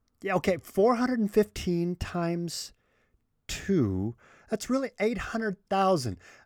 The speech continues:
B-, maybe nine hundred thousand if you're, you know, let's maybe throw in a couple of extra, uh, little dollars here and there. That doesn't add up to five million, though. How did Anthony Fauci make five million dollars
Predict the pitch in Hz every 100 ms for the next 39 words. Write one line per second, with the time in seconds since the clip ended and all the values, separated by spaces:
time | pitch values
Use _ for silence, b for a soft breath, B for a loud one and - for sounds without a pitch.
0 | _ - - - 160 196 254 285 277 269
1 | 247 180 180 185 202 185 208 208 202 196
2 | 202 180 202 196 - 190 190 180 175 165
3 | 175 175 175 - - 156 160 175 170 170
4 | 170 175 170 170 170 170 165 170 160 -
5 | 170 165 165 b b b 170 170 165 170
6 | 156 156 156 160 - 165 156 160 b b
7 | b 254 311 285 277 - _ 190 190 _
8 | - 226 262 262 226 - 226 220 220 185
9 | 233 262 208 120 95 92 180 240 254 233
10 | 240 233 220 - 208 226 - 110 107 123
11 | - _ _ _ _ 139 165 - - -
12 | 143 143 165 131 117 120 123 143 110 101
13 | 98 117 135